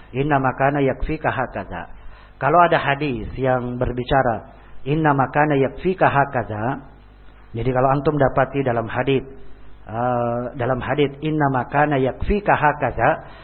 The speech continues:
itu maksudnya adalah teori dan praktek. Begini loh, Ammar bin Yasir. Artinya Nabi sallallahu alaihi wasallam menjelaskan secara teori dan praktek.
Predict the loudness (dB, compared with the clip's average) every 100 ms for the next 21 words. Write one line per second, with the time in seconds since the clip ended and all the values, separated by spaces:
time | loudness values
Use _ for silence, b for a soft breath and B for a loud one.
0 | B -6 0 2 2 0 -2 0 0 -2
1 | 0 2 2 0 0 2 0 0 -8 -10
2 | -12 -20 B B -2 0 2 6 4 4
3 | -2 -2 0 0 -2 -2 -4 -4 -4 -8
4 | B B B B B -8 -4 2 2 2
5 | 2 2 2 2 2 4 2 0 0 0
6 | 0 0 2 4 4 0 2 0 0 -6